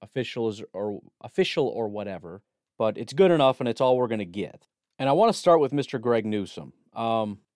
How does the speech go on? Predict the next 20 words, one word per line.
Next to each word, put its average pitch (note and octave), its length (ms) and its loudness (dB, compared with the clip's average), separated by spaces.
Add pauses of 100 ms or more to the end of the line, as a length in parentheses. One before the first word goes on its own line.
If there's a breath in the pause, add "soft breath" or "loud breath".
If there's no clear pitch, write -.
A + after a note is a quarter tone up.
(100)
he D#3 240 -4
is D3+ 140 0
becoming C3+ 360 -2
a A2 60 0
really C3 340 0
hot B2+ 380 0
name A#2+ 440 -2 (160)
for, G#2 640 -4
um, F#2 520 -12 (320)
Packers C#3+ 340 -2
fans C3+ 420 -2
as G#2+ 140 -10
far G#2+ 320 -2
as G2 360 -6
being G2+ 360 -8
an F#2 180 -18
N A2+ 140 -12
F A2+ 160 -6
L G#2 160 -2
cornerback. B2 760 -4